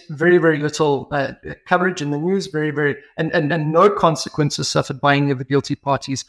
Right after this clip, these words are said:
from what we could see. Um, so that's, that's something that obviously needs to change. There's got to be consequences for not following the law when embarking on industrial action. We have no problem with the right to strike, the right to industrial action, the employer's right to lockout.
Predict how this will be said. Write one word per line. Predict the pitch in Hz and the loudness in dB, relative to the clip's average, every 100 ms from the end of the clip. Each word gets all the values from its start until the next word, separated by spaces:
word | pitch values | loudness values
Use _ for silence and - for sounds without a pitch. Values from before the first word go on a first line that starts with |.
| _ _ | _ _
from | 147 | -2
what | 139 135 | 0 2
we | 143 | 0
could | 127 - | -2 -6
see. | - 139 131 - _ _ | -8 -6 -8 -12 _ _
Um, | 139 143 139 135 - | -4 -2 -2 -6 -8
so | - 170 | 0 4
that's, | 180 185 - | 4 2 2
that's | 180 170 | 2 2
something | 165 151 147 | 0 2 0
that | 139 - | 0 -2
obviously | 147 139 147 | -4 -4 -4
needs | 143 147 - | -2 -2 -4
to | - | -8
change. | - 147 135 - | -4 -2 -2 -4
There's | 143 | -8
got | - 175 175 | 2 2 4
to | 202 | 0
be | 185 | 0
consequences | - 165 156 - - 151 - 123 | 0 0 0 -4 -4 -4 -4 -8
for | - | -4
not | 147 165 180 | 0 0 0
following | - 165 147 143 | 2 2 2 0
the | |
law | 143 135 127 - _ - | 0 0 -2 -8 _ -2
when | 156 151 | 0 2
embarking | 139 139 131 147 | 2 0 0 0
on | 135 | 0
industrial | 135 131 135 - 139 127 | 0 -2 -4 -2 -4 -6
action. | 123 - - | -8 -14 -8
We | 139 | -2
have | 147 | -2
no | 135 160 180 | 0 0 2
problem | 180 180 151 127 - _ _ | 4 2 2 -4 -8 _ _
with | - 160 160 - _ | 0 0 0 -8 _
the | - 156 | 0 4
right | 151 165 - | 4 2 0
to | 185 | -6
strike, | - 175 180 175 | -2 2 2 0
the | 135 | 0
right | 139 151 | 0 0
to | - | -2
industrial | 165 156 - 160 156 | 0 0 0 0 0
action, | 156 - 160 | 0 -2 -2
the | 139 131 - - | -2 -4 -10 -10
employer's | - - 165 156 131 | -6 4 4 4 2
right | 147 143 | 0 0
to | 156 | -2
lockout. | 143 151 151 151 | 0 2 0 -2